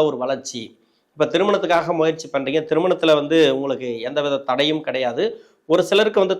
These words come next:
தடைகள் இருந்துச்சுனாக்கா, அந்த தடை வந்து உங்க சுய ஜாதகத்துல ராசிக்கு குரு பகவான் மூணு, ஆறு, எட்டு, பன்னெண்டு ஆகிய இடங்களை மறைவு ஸ்தானத்துல இருந்தாலோ இல்ல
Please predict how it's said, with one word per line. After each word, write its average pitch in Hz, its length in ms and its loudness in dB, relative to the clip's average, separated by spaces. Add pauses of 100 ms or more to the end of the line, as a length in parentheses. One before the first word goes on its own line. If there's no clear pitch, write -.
தடைகள் 175 360 4 (100)
இருந்துச்சுனாக்கா, 135 680 -2 (560)
அந்த 156 220 -2
தடை 151 240 4
வந்து 156 220 2 (600)
உங்க 175 180 0
சுய 196 280 6
ஜாதகத்துல 170 600 4
ராசிக்கு 165 440 -2 (100)
குரு 175 200 2
பகவான் 139 340 0 (320)
மூணு, 190 180 4 (140)
ஆறு, 165 240 4
எட்டு, 156 240 -8
பன்னெண்டு 143 220 2
ஆகிய 139 180 -2
இடங்களை 143 260 2
மறைவு 143 240 0
ஸ்தானத்துல 127 460 -6
இருந்தாலோ 123 320 0 (100)
இல்ல 151 100 2